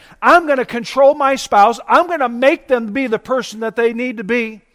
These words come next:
You know, I've met a lot of people who have been married twenty-five, thirty, forty years, and I've asked them this question boldly. "How's it going for you?" "Ah, preacher,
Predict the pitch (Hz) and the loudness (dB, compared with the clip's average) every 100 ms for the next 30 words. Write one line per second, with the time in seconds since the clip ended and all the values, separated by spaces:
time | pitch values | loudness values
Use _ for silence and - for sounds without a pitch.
0 | _ _ _ _ _ _ _ - 285 294 | _ _ _ _ _ _ _ -2 4 6
1 | 330 330 302 277 294 262 294 302 240 233 | 6 6 6 6 4 2 0 2 2 2
2 | 233 277 233 - 269 254 262 240 226 262 | 2 2 0 -4 -4 -2 2 2 2 -2
3 | 262 233 247 240 226 254 254 233 226 247 | -2 -4 -2 -2 -2 -2 -4 -4 -2 0
4 | 247 262 269 - 233 220 - 262 - 220 | 2 0 -2 -6 -10 -10 -2 -2 -2 -6
5 | 165 240 226 175 131 _ _ _ _ - | 0 0 0 -6 -12 _ _ _ _ -2
6 | 247 247 254 269 320 302 254 208 156 123 | 0 0 2 4 4 0 -6 -6 -6 -10
7 | _ _ _ _ _ _ _ _ _ 170 | _ _ _ _ _ _ _ _ _ -10
8 | 220 - 180 226 - 156 - | -10 -8 -8 -8 -10 -14 -16